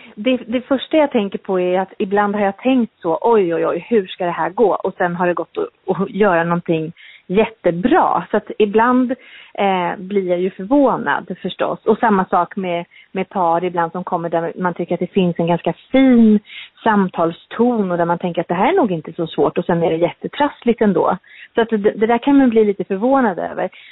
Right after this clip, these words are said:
Men, men några tecken tycker jag ändå är, kan vara ganska utmärkande när man tänker just så. Och, eh,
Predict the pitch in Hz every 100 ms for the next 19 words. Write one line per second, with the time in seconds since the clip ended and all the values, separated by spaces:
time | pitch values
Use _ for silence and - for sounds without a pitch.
0 | _ 240 262 247 254 269 302 320 339 349
1 | 214 - 196 190 190 175 160 185 175 170
2 | 160 165 160 - _ _ _ 185 170 -
3 | _ _ 240 220 175 175 190 175 175 -
4 | - 220 185 226 247 233 220 202 180 160
5 | 160 165 170 196 _ - 220 214 208 165
6 | 160 - - 147 - 196 196 - - -
7 | - - 185